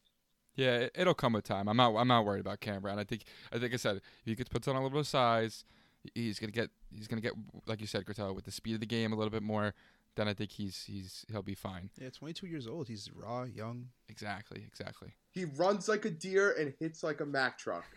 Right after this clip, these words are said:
Speaker 1: <laughs>
Speaker 3: but he just needs to get smarter, and, like, it'll get there.
Speaker 2: One person
Speaker 3: He's twenty-two.
Speaker 2: One person I'm really down on, though, and I know we didn't see much of him,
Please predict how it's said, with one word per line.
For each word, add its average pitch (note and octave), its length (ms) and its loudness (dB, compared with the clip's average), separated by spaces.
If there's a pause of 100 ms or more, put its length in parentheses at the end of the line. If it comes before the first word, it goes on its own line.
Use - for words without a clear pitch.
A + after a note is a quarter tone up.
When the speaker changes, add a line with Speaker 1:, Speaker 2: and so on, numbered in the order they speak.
(140)
Speaker 1:
<laughs> - 240 -10
Speaker 3:
but C3 220 0
he C#3 160 -10
just D3+ 380 0
needs D3+ 340 -6
to D3 80 0
get C#3 200 0
smarter, G#2 640 -4
and, A#2+ 200 -2
like, A2+ 220 -4 (100)
it'll D3 200 4
get C3+ 260 -2
there. - 120 -6
Speaker 2:
One D#3 100 -6
person G3+ 520 -4
Speaker 3:
He's D#3 240 -4
twenty-two. A3 480 2 (260)
Speaker 2:
One E3+ 100 -6
person G#3+ 260 -6
I'm A2 80 -10
really A#2+ 240 -6
down A2+ 280 -10
on, C3 120 -8
though, C#3 220 -4
and A#2+ 280 -8
I C3 60 -12
know D#3 80 -8
we D3+ 80 -8
didn't B2 140 -10
see C3 100 -10
much A2 240 -10
of D#3 80 -8
him, F3+ 400 -10